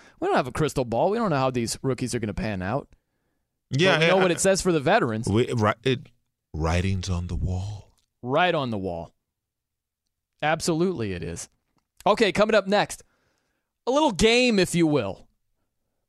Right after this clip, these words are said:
Speaker 1: Would you rather with one specific team? We'll get to that. I'm Brian Noe. He's Ephraim Salaam. This is Fox Sports Radio. I'm Brian Noe. He's Ephraim Salaam here on Fox Sports Radio.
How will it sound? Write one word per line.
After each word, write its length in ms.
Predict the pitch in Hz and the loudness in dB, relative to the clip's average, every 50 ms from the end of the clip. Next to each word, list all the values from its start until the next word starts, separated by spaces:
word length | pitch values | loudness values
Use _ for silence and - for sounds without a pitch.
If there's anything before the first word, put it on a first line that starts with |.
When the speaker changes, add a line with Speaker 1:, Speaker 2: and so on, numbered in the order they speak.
| _ _ | _ _
Speaker 1:
Would 260 | - 226 294 294 - | 0 0 0 2 2
you 100 | 311 302 269 | 0 4 4
rather 560 | 214 180 175 170 160 135 110 82 - - - _ _ _ _ _ _ _ _ _ _ _ _ | 4 4 4 2 0 0 -4 -8 -8 -12 -18 _ _ _ _ _ _ _ _ _ _ _ _
with 220 | 156 170 - - | 0 0 0 2
one 260 | 156 170 196 214 226 | 2 2 2 2 2
specific 680 | 214 - - - 175 - - 170 175 - - 160 - _ | 0 0 0 0 0 0 2 0 0 0 0 -4 -2 _
team? 400 | - - 151 131 110 90 - - - _ _ _ _ _ _ _ _ _ _ _ _ _ _ _ _ _ _ _ | -2 -2 -2 -2 -4 -6 -8 -12 -18 _ _ _ _ _ _ _ _ _ _ _ _ _ _ _ _ _ _ _
We'll 120 | - 156 | -4 -2
get 140 | 156 175 151 | -2 0 -2
to 60 | - 143 | 0 0
that. 200 | 151 147 147 - | 0 0 0 0
I'm 140 | - 170 180 | -2 -2 0
Brian 320 | - 180 180 180 170 165 | 2 2 2 2 0 0
Noe. 160 | 165 165 160 147 | 2 2 2 2
He's 240 | 131 170 175 143 | 0 0 0 0
Ephraim 260 | 175 170 - - 156 143 | 0 0 0 -2 -2 -2
Salaam. 380 | - 151 147 147 143 143 143 | -2 0 0 0 0 0 -2
This 160 | 135 123 - | -2 -2 0
is 180 | 160 160 139 - | 0 0 -2 -2
Fox 260 | - 139 131 127 - | -2 -2 -2 -2 -4
Sports 280 | - - 143 123 - - | -4 -4 -4 -4 -4 -4
Radio. 460 | 131 127 120 110 101 90 82 - - _ _ _ _ _ _ _ _ _ _ _ _ _ _ _ _ _ _ _ _ _ _ _ _ _ _ _ _ _ _ _ _ _ _ _ _ _ _ - | -4 -2 -2 -2 -4 -6 -8 -10 -14 _ _ _ _ _ _ _ _ _ _ _ _ _ _ _ _ _ _ _ _ _ _ _ _ _ _ _ _ _ _ _ _ _ _ _ _ _ _ -4
I'm 100 | 175 180 | -2 0
Brian 340 | 175 208 208 208 208 202 202 | 2 2 4 4 2 2 4
Noe. 200 | 214 208 202 185 | 4 4 4 4
He's 280 | 175 196 202 175 139 | 2 0 0 0 0
Ephraim 360 | 190 202 185 - 202 190 185 | 0 -2 0 0 0 -2 0
Salaam 540 | 170 - 196 185 180 180 185 185 190 185 175 | 0 -2 0 0 2 2 2 2 2 0 0
here 160 | 160 175 175 | 0 0 0
on 120 | 175 170 165 | 0 0 -2
Fox 340 | - - 180 170 175 - - | -2 -2 -2 0 0 -4 -4
Sports 300 | - 185 180 175 - - | -4 -2 -2 -2 -2 -2
Radio. 520 | 160 170 170 170 165 165 160 151 143 120 | -2 0 0 0 0 0 -2 -2 -4 -6